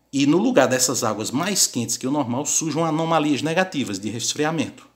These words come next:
que essas águas do Atlântico Norte fiquem mais frias do que o normal, para que a zecite possa se deslocar mais pro sul, provocando uma chuva de melhor qualidade sobre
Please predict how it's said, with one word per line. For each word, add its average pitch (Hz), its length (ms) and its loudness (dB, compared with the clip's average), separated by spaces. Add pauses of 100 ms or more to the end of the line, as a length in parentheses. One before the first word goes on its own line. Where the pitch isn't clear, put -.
(400)
que - 140 -4
essas 120 340 0
águas 120 320 2
do 117 160 0
Atlântico 110 460 -4
Norte 113 260 -4
fiquem 127 360 -2
mais 160 480 4
frias 127 400 0
do 104 100 -8
que - 100 -8
o 110 80 -2
normal, 110 640 -2 (540)
para 107 200 -6
que 113 160 -6
a 113 80 0
zecite 120 920 0 (420)
possa 120 640 0 (320)
se - 240 0
deslocar 120 600 0
mais 95 340 -4
pro 190 200 -4
sul, 185 360 0 (380)
provocando 185 580 0
uma 180 120 2
chuva 165 260 -2
de 165 80 -4
melhor 170 280 4
qualidade 139 520 0
sobre 147 560 -4